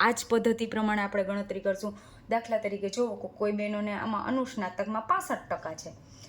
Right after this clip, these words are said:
તો પાસઠ જે મારી ટકાવારી છે તે, અને મહત્તમ ગુણ ત્રીસ અને તેના ભાગ્યા સો. એટલે આમાં મારો જવાબ થશે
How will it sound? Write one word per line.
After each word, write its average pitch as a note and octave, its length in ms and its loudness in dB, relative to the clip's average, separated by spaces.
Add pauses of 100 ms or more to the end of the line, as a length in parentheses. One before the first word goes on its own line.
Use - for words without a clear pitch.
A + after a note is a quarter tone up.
(140)
તો F3+ 80 0
પાસઠ G3+ 460 0
જે G#3 60 0
મારી F#3 220 0
ટકાવારી G3 500 0
છે G3+ 160 -4
તે, G3+ 240 -2 (380)
અને F3+ 200 -4
મહત્તમ F3+ 580 -4
ગુણ F#3 200 -6 (100)
ત્રીસ G3+ 440 -4
અને F3 180 -6
તેના E3+ 320 -4
ભાગ્યા E3+ 360 -4
સો. E3 200 -4 (1200)
એટલે F3+ 220 0 (120)
આમાં G#3 260 2
મારો G3+ 240 2
જવાબ G3 340 2 (100)
થશે G#3+ 360 -2